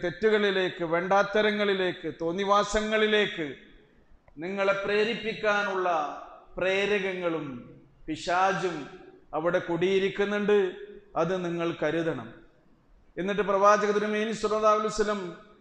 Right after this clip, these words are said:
വിശുദ്ധ ഖുർആനിലെ ഈ സൂക്തം പാരായണം ചെയ്ത് അവരെ കേൾപ്പിച്ചു. "വഅന്ന ഹാദാ സിറാത്തി മുസ്തഖീമൻ ഫത്തബിഊഹു." ഇതാണ് എൻ്റെ നേരായ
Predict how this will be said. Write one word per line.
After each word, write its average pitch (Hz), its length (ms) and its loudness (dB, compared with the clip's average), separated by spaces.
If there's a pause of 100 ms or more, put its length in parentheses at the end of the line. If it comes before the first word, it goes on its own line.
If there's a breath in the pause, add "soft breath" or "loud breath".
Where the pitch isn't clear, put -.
(200)
വിശുദ്ധ 196 280 -2
ഖുർആനിലെ 202 600 2 (200)
ഈ 185 60 2 (640)
സൂക്തം 180 400 -4 (120)
പാരായണം 175 560 0
ചെയ്ത് 170 200 -4
അവരെ 165 220 -4 (100)
കേൾപ്പിച്ചു. 156 440 -8
"വഅന്ന 185 540 -2
ഹാദാ 196 380 2 (280)
സിറാത്തി 208 560 0 (140)
മുസ്തഖീമൻ 208 640 -8 (120)
ഫത്തബിഊഹു." 214 800 -2 (840 soft breath)
ഇതാണ് 190 540 4 (640)
എൻ്റെ 185 220 0
നേരായ 180 540 4